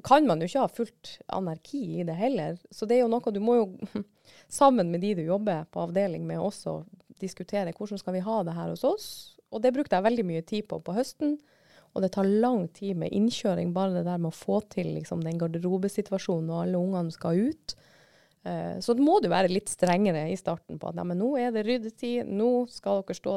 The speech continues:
der og sånn og sånn.» Og etter hvert så flyter liksom ting ganske greit, og du kan slippe litt opp, og så har du hele tiden de grunnleggende, eh,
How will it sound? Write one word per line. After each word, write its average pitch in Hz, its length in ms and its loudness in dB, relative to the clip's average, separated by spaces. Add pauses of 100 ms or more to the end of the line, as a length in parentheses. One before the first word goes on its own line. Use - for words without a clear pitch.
der 196 220 -4
og 175 60 -10
sånn 190 200 -6
og 170 80 -8
sånn.» 247 240 -2 (640)
Og - 100 -6
etter 220 140 -8
hvert - 240 -10
så 208 100 -4 (380)
flyter - 400 -8
liksom - 280 -8
ting 208 200 -2 (480)
ganske 208 240 -10
greit, 285 240 -2
og 226 60 -6
du - 20 -10
kan 277 240 -4
slippe - 400 -6
litt 233 240 -6
opp, 381 240 0
og 240 80 -6
så - 160 -18
har 262 240 4
du - 80 0
hele 190 320 2
tiden 165 320 -2
de 160 80 -6
grunnleggende, 185 800 2 (580)
eh, 170 320 -4